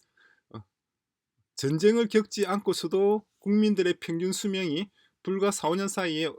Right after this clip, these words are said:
칠 년, 육 년이 줄어든 그런 엄청난 재앙을 겪었잖아요. 그런 엄청난 재앙을 겪은 지, 겪고 나서 지금의 대통령, 푸틴이 대통령이 되고 난 뒤에 불과 이십여 년 만에 세계 사 위 경제 대국이 된 거예요.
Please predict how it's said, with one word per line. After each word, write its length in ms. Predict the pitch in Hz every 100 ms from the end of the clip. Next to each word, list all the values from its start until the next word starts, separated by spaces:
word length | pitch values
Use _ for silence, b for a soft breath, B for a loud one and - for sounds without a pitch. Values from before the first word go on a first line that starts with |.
| -
칠 260 | - - 208
년, 220 | 196 185
육 80 | 170
년이 340 | 190 190 170
줄어든 380 | 139 - 135 101 87 _ _ _ _ _ _ _ _
그런 240 | - 180 180
엄청난 440 | 123 160 165 160
재앙을 340 | - 131 139
겪었잖아요. 640 | 117 151 110 104 104 160 120 b b b b
그런 220 | - 190 190
엄청난 440 | 147 185 185 190
재앙을 440 | 170 147 156 160
겪은 440 | 151 175 - 160 156
지, 400 | - 190 196 202 _ _ _ -
겪고 200 | 170 156
나서 480 | 147 156 123 151 - _ _ _
지금의 420 | - 180 185 165
대통령, 440 | 139 123 - 135 117
푸틴이 800 | - 165 - 175 151 143 180 190
대통령이 440 | 139 - 156 143
되고 180 | 143 139
난 220 | 135 127
뒤에 180 | 113 113
불과 380 | - 160 165 165
이십여 400 | 113 - 165 143
년 120 | 147
만에 240 | 139 117 123
세계 340 | - 131 156
사 200 | - 120
위 240 | 123 139
경제 280 | 139 107 117
대국이 240 | 107 101 101
된 180 | 90
거예요. 340 | 85 - 113